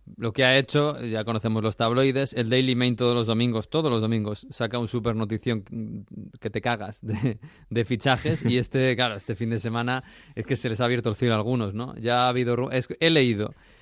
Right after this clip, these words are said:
Speaker 1: que Pochettino o Brendan Rodgers van a ser el próximo entrenador del, del City, que Sterling va al Madrid, que De Bruyne
Speaker 2: <laughs>
Speaker 1: iba, no me acuerdo a dónde era De Bruyne también,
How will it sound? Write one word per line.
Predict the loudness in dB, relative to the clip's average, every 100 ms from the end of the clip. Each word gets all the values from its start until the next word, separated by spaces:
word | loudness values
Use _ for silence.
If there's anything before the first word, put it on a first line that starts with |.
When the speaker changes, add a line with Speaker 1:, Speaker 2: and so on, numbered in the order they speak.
| _
Speaker 1:
que | -4 2
Pochettino | 2 2 2 4 4
o |
Brendan | 4 4 4
Rodgers | 6 4 6 4
van | 4
a | 4
ser | 4
el | 2
próximo | 2 2 2
entrenador | 2 2 2 2
del, | 0 0
del | -2 -2
City, | -4 -6 -10 _ _ _ _
que | 2 4
Sterling | 4 4 4 4 6
va |
al | 6
Madrid, | 6 4 4 0 -4 _ -20 _ _ 2
que | 4 6 6 6
De | 6
Bruyne | 8 8 8 6 4
Speaker 2:
<laughs> | 4
Speaker 1:
iba, | 4 4 4
no | 2
me | 0
acuerdo | -2 0 2 0 -2
a | -2
dónde | 0 2 2
era | 2 -2 -2
De |
Bruyne | 0 0 0
también, | -2 -2 -4